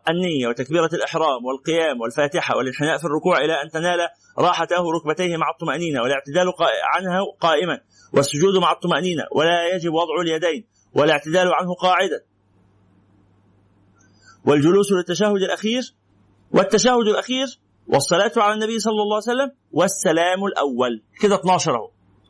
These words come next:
فأما نية الخروج فلا تجب بل تستحب. يستحب وأنت بتسلم تنوي الخروج، بس لو سلمت وما نويتش الخروج من الصلاة صلاتك صحيحة. قال: "وما عدا هذا فليس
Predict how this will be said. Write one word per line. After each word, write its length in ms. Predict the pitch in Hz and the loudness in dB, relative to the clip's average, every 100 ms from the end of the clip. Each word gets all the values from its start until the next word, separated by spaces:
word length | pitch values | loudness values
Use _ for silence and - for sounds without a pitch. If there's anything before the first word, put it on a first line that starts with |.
| _ _ _ _ - - _ _ _ _ _ _ _ _ - _ _ _ _ _ _ _ _ _ _ _ _ _ _ | _ _ _ _ -20 -20 _ _ _ _ _ _ _ _ -20 _ _ _ _ _ _ _ _ _ _ _ _ _ _
فأما 580 | - - 220 269 233 214 | -2 0 2 2 2 0
نية 300 | 208 277 262 240 | 0 -2 -2 -4
الخروج 380 | 208 262 302 202 | -4 -2 -2 -2
فلا 140 | 214 185 | -4 -2
تجب 200 | 139 113 | -6 -2
بل 140 | 196 | -4
تستحب. 420 | 202 185 147 123 131 | -2 -4 0 0 -2
يستحب 400 | 147 170 202 202 | -2 0 2 2
وأنت 160 | 214 | 0
بتسلم 420 | 180 - 240 302 - - - | 0 0 0 0 -4 -20 2
تنوي 260 | 233 233 | 4 4
الخروج، 340 | 180 143 113 139 | 2 -2 -2 0
بس 160 | 165 | 2
لو 100 | 196 | 2
سلمت 420 | 196 208 247 240 202 | 2 0 0 0 -2
وما 140 | 185 | 0
نويتش 300 | 185 240 - | -2 -2 -4
الخروج 240 | 220 240 233 | -4 -4 -4
من 60 | |
الصلاة 300 | 220 269 294 - _ | -2 0 0 -4 _
صلاتك 360 | - 180 185 151 | 0 2 0 -4
صحيحة. 340 | 123 104 - _ _ _ _ _ _ - - _ - | -6 -6 -14 _ _ _ _ _ _ -20 -20 _ 2
قال: 360 | 151 165 170 | 4 4 4
"وما 260 | 170 170 175 | 4 2 0
عدا 460 | 170 165 208 180 156 143 | -2 -2 -2 0 0 0
هذا 440 | 180 226 226 214 185 | 0 0 -2 -4 -2
فليس 320 | 165 190 | -4 -4